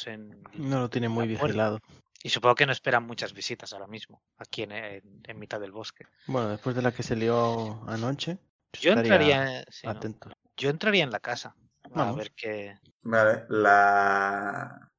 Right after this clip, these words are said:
Speaker 3: la puerta está completamente encajada. Vas a tener que hacer una tirada de Athletics para intentar abrir.
Speaker 1: Al final, cuando me encuentre un Goliath y me, y me diga que, que me tiene que poner nombre, mote o algo, le diré: "Abre puertas".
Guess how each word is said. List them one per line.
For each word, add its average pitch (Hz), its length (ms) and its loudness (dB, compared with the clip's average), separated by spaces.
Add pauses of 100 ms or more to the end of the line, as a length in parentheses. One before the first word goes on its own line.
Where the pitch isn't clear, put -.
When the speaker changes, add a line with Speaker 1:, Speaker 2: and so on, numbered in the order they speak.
(120)
Speaker 3:
la 101 280 2
puerta 110 420 4
está 120 380 4
completamente 117 520 0
encajada. 107 480 0
Vas 90 200 -8
a - 80 -10
tener 95 340 -4
que 98 60 0
hacer 98 280 0
una 98 200 -4
tirada 98 480 4
de 98 600 2 (360)
Athletics 110 680 2
para 107 1120 6
intentar 98 380 -2
abrir. 98 260 2 (420)
Speaker 1:
Al 113 120 -8
final, 120 300 -8 (100)
cuando 113 280 -4
me 113 100 -6
encuentre 127 320 -4
un 147 80 -4
Goliath 127 320 -2
y 123 40 -8
me, 117 220 -6
y 120 120 -12
me 113 120 -14
diga 113 420 0
que, 110 540 -10
que - 100 -16
me 107 80 -12
tiene 120 140 -8
que 123 80 -10
poner 113 280 -6
nombre, 113 280 -10
mote 131 380 -8
o 113 160 -6
algo, 160 420 -10
le 110 100 -12
diré: 110 280 -6
"Abre 110 220 -4
puertas". - 540 -14